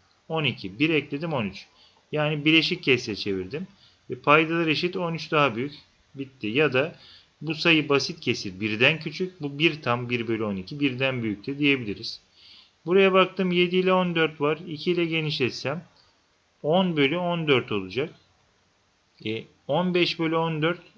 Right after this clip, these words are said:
on bölü on dörtten daha büyüktür. Bu şekilde yapabilirim. Ya da beş bölü yedi basit kesir. Yani birden küçük. Bir ile sıfır arasında on beş bölü on dört,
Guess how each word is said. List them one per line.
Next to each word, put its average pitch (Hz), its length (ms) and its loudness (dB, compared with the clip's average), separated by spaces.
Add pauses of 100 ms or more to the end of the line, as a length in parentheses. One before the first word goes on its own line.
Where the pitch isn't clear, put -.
(120)
on 165 260 -2
bölü 165 160 0
on 165 180 -2
dörtten 156 400 -2
daha 151 260 2
büyüktür. - 420 -6 (1040)
Bu 147 60 -10
şekilde 131 400 -4
yapabilirim. 113 640 -2
Ya 160 240 6
da 165 260 0 (1000)
beş 185 320 4
bölü 180 160 4
yedi 185 280 0
basit 170 300 0
kesir. 107 300 -4
Yani 110 400 -4
birden 127 400 0
küçük. 101 340 -12
Bir 117 80 -2
ile 120 140 0
sıfır - 280 -8
arasında 165 340 -4
on 175 240 0
beş 175 240 0
bölü 170 140 0
on 165 200 -4
dört, 185 160 -2